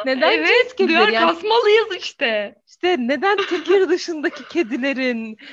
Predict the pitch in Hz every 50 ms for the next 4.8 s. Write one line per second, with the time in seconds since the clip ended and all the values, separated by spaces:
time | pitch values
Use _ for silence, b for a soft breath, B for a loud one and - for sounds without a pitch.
0 | 247 B B - 277 285 214 247 247 254 247 247 226 254 262 285 269 - - 220
1 | 226 254 247 233 233 196 233 233 226 220 208 220 220 - - 247 226 220 214 208
2 | 202 240 226 190 175 202 190 180 170 b b b b b b _ 370 359 - 370
3 | 349 269 269 262 269 254 233 233 208 180 247 285 269 226 - 240 214 202 196 196
4 | 196 180 185 196 190 190 180 - - - 208 196 185 180 180